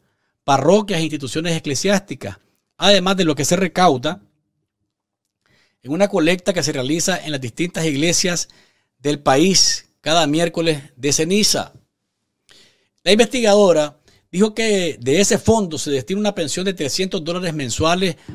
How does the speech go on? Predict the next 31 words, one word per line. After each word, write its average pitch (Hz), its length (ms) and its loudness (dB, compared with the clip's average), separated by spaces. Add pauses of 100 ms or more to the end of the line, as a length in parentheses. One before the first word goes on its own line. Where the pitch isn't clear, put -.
(340)
para 175 200 4
los 165 140 0
sacerdotes 147 920 0 (380)
de - 140 -8
setenta 143 380 -4
y 123 40 -2
cinco 190 380 -2
años 185 200 0
o 123 120 -4
más 180 360 0 (380)
y 151 100 0
de 147 100 4
ciento 175 280 0
cincuenta 175 460 0
dólares 165 320 2
para 151 180 0
los 143 100 0
sacerdotes 127 480 -2
que 127 120 -4
tengan 147 440 -4
o 123 80 -10
superen 143 560 -6 (500)
los 156 260 2
sesenta 135 420 -2
y 107 40 -4
cinco 156 580 -2
años. 185 340 0
O 123 40 -4
sea, 160 140 -2
estamos 170 300 -2
hablando 170 600 0